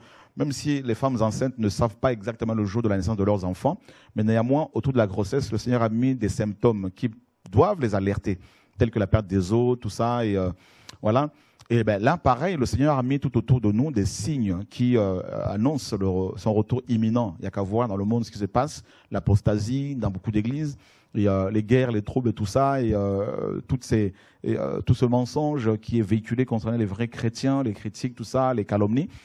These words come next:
Et nous savons bien que le Seigneur n'est plus loin. Donc, nous avons vraiment intérêt à nous préparer pour le retour du Seigneur parce qu'il viendra la nuit, pendant la nuit. Donc, ça veut dire,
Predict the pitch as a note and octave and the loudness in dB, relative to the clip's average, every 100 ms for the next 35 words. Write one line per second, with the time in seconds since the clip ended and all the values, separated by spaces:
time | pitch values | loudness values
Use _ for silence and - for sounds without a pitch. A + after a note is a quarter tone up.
0 | - _ - G2 G#2+ G#2+ A#2 A2+ A2+ C3 | -20 _ -8 0 0 2 -2 0 0 2
1 | B2 G#2+ B2+ G2+ A2 A2+ G#2+ F#2 A2 G#2 | 2 2 2 -2 -4 -2 -2 2 2 4
2 | A2+ F#2+ _ _ - - A2 A2 A#2 A2+ | 0 -2 _ _ -18 -2 0 0 2 2
3 | A2+ G#2+ C3+ B2 G#2+ A2+ G2+ - G#2 G2+ | 2 2 0 0 -2 -2 -2 -4 -2 0
4 | A2 G#2+ A2+ A2 F#2+ G2+ G2 F2 F#2 G#2 | -2 -2 0 2 2 0 -2 -4 -2 -2
5 | G2 - G2+ F2 F#2+ F#2+ A2+ - - F#2 | -4 -6 -6 -4 -2 0 -2 -4 -4 -2
6 | G2+ B2+ F#2+ G2+ F#2 F#2+ - - A2+ A2+ | -2 0 0 0 0 -2 -2 -2 -2 -2
7 | - - G#2 | -12 -4 -2